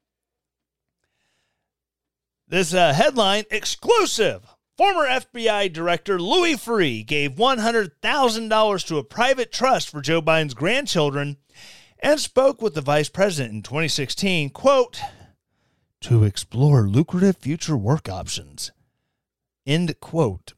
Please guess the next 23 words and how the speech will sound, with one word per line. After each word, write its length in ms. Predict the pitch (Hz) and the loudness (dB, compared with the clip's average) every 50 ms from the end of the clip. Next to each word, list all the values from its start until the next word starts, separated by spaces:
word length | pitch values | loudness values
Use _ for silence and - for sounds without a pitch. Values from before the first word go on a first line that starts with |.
| _ _ _ _ _ | _ _ _ _ _
with 220 | - 294 349 - 160 | 0 0 0 0 0
Hunter 640 | - 285 320 226 - 170 156 139 139 139 139 _ _ _ _ _ _ - | 0 0 0 -2 -2 -2 -2 0 -2 -2 -4 _ _ _ _ _ _ -2
as 300 | 151 180 208 214 190 180 | 0 0 0 0 0 0
the 140 | 208 214 | 0 0
middleman. 760 | 202 196 208 220 226 202 170 151 135 113 107 101 92 87 98 _ _ _ _ _ _ _ _ - | 2 2 2 4 4 4 2 2 0 0 -2 -4 -6 -12 -18 _ _ _ _ _ _ _ _ -4
Yes, 360 | - 269 339 339 - - - - | 0 0 2 2 0 -2 -4 -4
that's 380 | 196 208 214 220 214 - - | 0 0 0 0 0 -2 -2
right. 480 | 143 139 139 147 151 156 147 - - - - _ _ _ _ _ _ _ _ _ _ _ _ _ _ _ _ _ _ _ _ _ _ _ - | 2 2 4 4 4 2 0 -4 -10 -20 -20 _ _ _ _ _ _ _ _ _ _ _ _ _ _ _ _ _ _ _ _ _ _ _ 0
The 120 | 202 208 | 0 0
former 420 | - - 320 339 339 330 311 277 - | 4 4 6 6 6 4 0 -2 0
F 260 | 226 254 294 - - | 0 0 -2 -2 -4
B 160 | - 254 247 240 | -6 -2 0 0
I 220 | 240 269 285 277 | 2 2 0 -2
Director 440 | 233 226 190 180 185 - - 202 190 | -2 0 0 0 0 0 -4 -6 -2
Louis 300 | 190 208 220 214 202 175 | 0 0 0 0 -2 -4
Freeh, 420 | - - 240 240 214 202 208 226 | -4 -4 0 2 2 2 2 0
the 200 | 202 190 170 165 | -2 -4 -4 -4
one 320 | 165 185 190 196 196 196 180 | -2 0 2 2 2 0 -2
who 480 | 156 180 190 190 185 170 151 127 110 _ _ _ _ _ _ _ _ _ _ _ _ - | -2 -2 0 2 2 2 0 -2 -4 _ _ _ _ _ _ _ _ _ _ _ _ 0
helped 360 | - 277 294 277 - - - | 2 4 4 4 2 -2 -20
lead 540 | 147 147 147 160 190 214 220 226 220 202 190 | -20 -18 -10 -4 -2 0 0 0 0 -2 -2
the 120 | 208 185 | -2 -2
charge 960 | - _ _ - - 226 214 214 202 190 156 127 117 117 120 135 143 147 - | -4 _ _ -6 -2 0 2 4 4 4 4 4 2 -2 -4 -6 -8 -12 -14